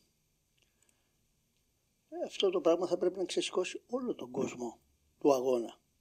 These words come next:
πέρα από οποιασδήποτε διαφορές και με ψημερίες.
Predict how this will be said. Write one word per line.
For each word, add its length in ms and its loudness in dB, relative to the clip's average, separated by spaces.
πέρα 240 2
από 180 -2
οποιασδήποτε 500 -4
διαφορές 440 -4
και 120 0
με 100 -8
ψημερίες. 800 -8